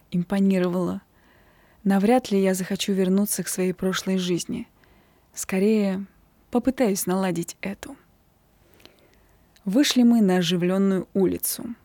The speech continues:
Должно быть, одну из центральных,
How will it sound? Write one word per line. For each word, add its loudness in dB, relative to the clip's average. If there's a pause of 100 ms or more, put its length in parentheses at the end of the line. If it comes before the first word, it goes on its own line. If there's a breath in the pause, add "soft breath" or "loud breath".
(600 soft breath)
Должно 6
быть, 0 (120)
одну 6
из 2
центральных, 0